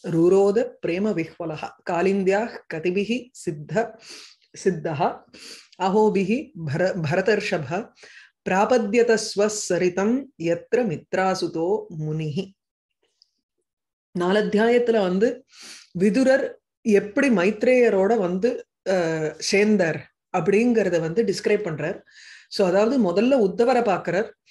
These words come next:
உத்தவரோட வந்து பேசும் பொழுது உத்தவர் கண்ணன்,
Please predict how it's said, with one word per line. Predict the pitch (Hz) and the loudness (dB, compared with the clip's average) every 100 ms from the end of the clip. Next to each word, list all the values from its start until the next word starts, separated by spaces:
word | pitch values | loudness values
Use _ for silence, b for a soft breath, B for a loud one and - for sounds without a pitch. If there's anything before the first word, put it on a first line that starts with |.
| b b _ | b b _
உத்தவரோட | 226 233 302 285 247 233 262 | 0 2 2 4 6 6 4
வந்து | 240 220 254 | 4 2 0
பேசும் | 233 196 220 247 | 2 2 4 2
பொழுது | 208 196 202 262 208 | 4 4 2 0 0
உத்தவர் | 180 240 226 - - _ _ _ _ | 2 2 2 0 -8 _ _ _ _
கண்ணன், | 202 208 262 262 233 - | 0 2 4 2 0 -6